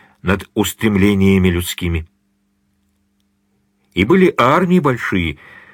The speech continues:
с их помощью властители пытались подчинить себе весь мир.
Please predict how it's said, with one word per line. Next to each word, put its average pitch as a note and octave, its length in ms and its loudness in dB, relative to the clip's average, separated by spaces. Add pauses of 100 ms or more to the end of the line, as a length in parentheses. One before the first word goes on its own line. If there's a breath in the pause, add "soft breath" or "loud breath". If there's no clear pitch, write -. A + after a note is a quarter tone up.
(120)
с - 120 -8
их A2 160 -2
помощью C#3 680 0 (200 loud breath)
властители A#2+ 720 -2
пытались A#2+ 640 -2 (280 loud breath)
подчинить C3+ 560 -2
себе F2+ 320 -2
весь E2+ 280 -4
мир. D#2+ 280 -6